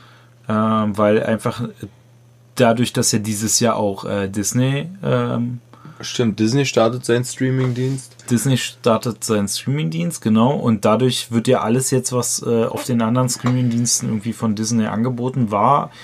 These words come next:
Speaker 1: was von Fox angeboten war, et cetera, wird alles rausgezogen und wird dann exklusiv nur noch auf Disney, ähm,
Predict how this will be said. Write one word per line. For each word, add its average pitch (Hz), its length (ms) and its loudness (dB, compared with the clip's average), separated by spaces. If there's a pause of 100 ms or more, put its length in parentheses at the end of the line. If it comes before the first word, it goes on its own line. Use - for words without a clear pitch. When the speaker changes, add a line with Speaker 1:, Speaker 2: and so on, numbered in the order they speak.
(420)
Speaker 1:
was 107 220 0
von 98 160 -2
Fox - 400 0
angeboten 147 560 2
war, 147 300 4
et 113 100 -2
cetera, 123 300 -2
wird 117 160 -6
alles 113 320 -2
rausgezogen 131 580 -2
und 104 180 -2
wird 110 160 -8
dann 123 140 0
exklusiv 107 560 -6
nur 113 140 -2
noch 131 180 -4
auf 139 140 -6
Disney, 127 460 0 (680)
ähm, 110 480 2